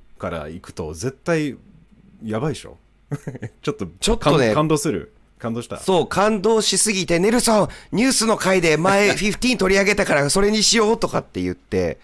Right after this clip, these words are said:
Speaker 1: そういうことね。
Speaker 2: フィフティーンのとにかくカメラの話をしたいなっていう。これはまあ、ニュースというか、テクノロジーラウンドアップになるのかなっていう。
Speaker 1: うんうんうん。
Speaker 2: そう、ことなんですよね。もう本当に、えーと、す-、は-、速さもやっぱすごいです。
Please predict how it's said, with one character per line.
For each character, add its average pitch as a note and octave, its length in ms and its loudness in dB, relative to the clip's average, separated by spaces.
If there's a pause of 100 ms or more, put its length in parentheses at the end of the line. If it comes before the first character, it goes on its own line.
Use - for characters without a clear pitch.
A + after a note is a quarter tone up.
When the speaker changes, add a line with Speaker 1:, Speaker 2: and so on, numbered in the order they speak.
(140)
Speaker 1:
そ E2 120 -10
う - 20 -6
い - 40 -6
う - 20 -12
こ D2+ 80 -12
と E2 80 -14
ね。 D#2+ 160 -10 (240)
Speaker 2:
フ - 60 -8
ィ A3 100 0
フ A3 80 -4
テ - 80 -2
ィ A#3 40 4
ー - 20 4
ン - 20 4
の G3 60 0
と G#3 140 2
に A3 120 2
か F3+ 80 2
く G#2+ 100 -4
カ A3 200 0
メ B3 100 4
ラ A#3+ 120 4
の A2 120 2
話 F#2+ 420 -2
を F2+ 80 0
し - 140 -6
た G2 160 0
い F2 60 -4
な D#2 100 -6
っ - 40 -16
て - 200 -14
い D2+ 240 -8
う。 - 80 -10
こ E3+ 140 -2
れ G3+ 40 4
は A3 140 2
ま A3 120 2
あ、 E3+ 60 4
ニ C3+ 60 -2
ュ C#3 340 0
ー D3 40 2
ス C3 140 -2
と A2 120 2
い G2 60 2
う F#2 40 0
か、 G2 80 -2
テ A2+ 140 -2
ク - 100 0
ノ C3 100 2
ロ B2 120 2
ジ F#2 360 -4
ー - 360 -12
ラ A#2+ 120 4
ウ B2 60 2
ン A#2+ 60 2
ド A#2+ 80 2
ア - 20 2
ッ A2+ 40 -2
プ G#2 120 -2
に F2 80 -2
な F#2+ 80 2
る G2 100 -2
の D#2+ 100 -8
か D2+ 140 -10
な E2 140 -8
っ - 40 -14
て - 160 -12
い D2+ 120 -6
う。 F#2 40 -2
Speaker 1:
う - 20 0
ん - 20 0
う G2+ 40 2
ん E2 420 -4
う F2 100 -6 (120)
ん。 C2 80 -16
Speaker 2:
そ F2 680 -2
う、 - 60 -20
こ G2 100 -4
と G#2 220 -2
な F#2 160 -2
ん D2+ 120 -10
で C#2 100 -10
す - 180 -12
よ C#2 80 -6
ね。 D2 140 -6
も G#2+ 180 0
う - 20 0
本 D#3+ 180 0
当 F3+ 120 -2
に、 F3 480 -2
え C3 140 2
ー B2 40 -2
と、 A#2+ 120 -2
す-、 - 180 -2
は-、 - 160 -6
速 G#3 220 2
さ F3+ 100 2
も B2 60 0
や G2 80 0
っ - 20 -18
ぱ A2+ 60 -6
す - 140 0
ご A2 120 2
い D#2+ 60 -4
で B1 80 -8
す。 - 180 -14